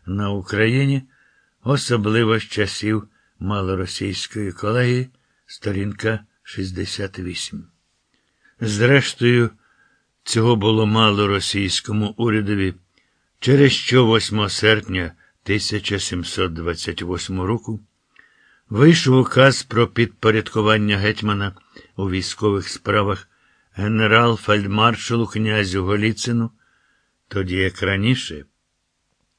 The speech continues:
гетьман підлягав безпосередньо цареві. Окремим пунктом у рішительних пунктах стояла повна заборона гетьманові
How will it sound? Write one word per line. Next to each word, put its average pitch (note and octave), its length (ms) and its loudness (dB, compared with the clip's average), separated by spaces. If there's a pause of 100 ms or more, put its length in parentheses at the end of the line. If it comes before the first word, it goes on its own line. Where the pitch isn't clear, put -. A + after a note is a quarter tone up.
(240)
гетьман C3 720 2 (840)
підлягав A2+ 720 4
безпосередньо F#2 1040 -2
цареві. D2 580 -8 (1040)
Окремим B2+ 720 4
пунктом G#2+ 760 -4 (680)
у G#2+ 180 -2
рішительних G#2 800 0
пунктах G#2+ 580 -4
стояла G#2+ 500 0
повна G#2+ 500 0
заборона G#2+ 720 -2 (380)
гетьманові F#2+ 920 -4